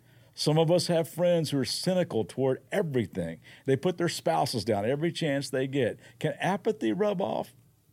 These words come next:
Absolutely. Some of us have friends who are judgmental towards certain groups of people. They draw lines based on race or economics or political viewpoints.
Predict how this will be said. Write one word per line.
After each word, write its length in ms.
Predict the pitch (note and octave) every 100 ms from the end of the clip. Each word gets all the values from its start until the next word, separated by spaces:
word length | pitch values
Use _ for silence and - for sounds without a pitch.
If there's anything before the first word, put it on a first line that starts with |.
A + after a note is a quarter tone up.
| -
Absolutely. 920 | F#2 A2+ - F3+ F#3 B3 C4 A#3+ D#3 - -
Some 220 | - G3+
of 120 | G#3 G3+
us 140 | G#3
have 220 | G3+ G#3
friends 320 | E3+ G3 G3
who 80 | F#3+
are 40 | E3+
judgmental 720 | - F3+ F#3 E3 F3 D3+ A#2+
towards 280 | B2+ A#2 -
certain 320 | E3+ F3 D3+
groups 260 | D#3+ D#3
of 100 | D#3
people. 380 | - D3+ D3+ F#2+ - - -
They 160 | D#3
draw 300 | C#3 D#3 D#3
lines 420 | D3 D3 D3+ D3
based 320 | A2 C3+ C3+ D3+
on 220 | C#3 G#2+
race 420 | A#2+ D3+ D3 -
or 80 | C#3+
economics 720 | C#3+ C#3+ B2+ C#3 C#3 C3 C#3
or 40 |
political 520 | - A#2+ C3+ C#3 D3
viewpoints. 600 | A2+ C3 C#3 C3 C#3+ C#4+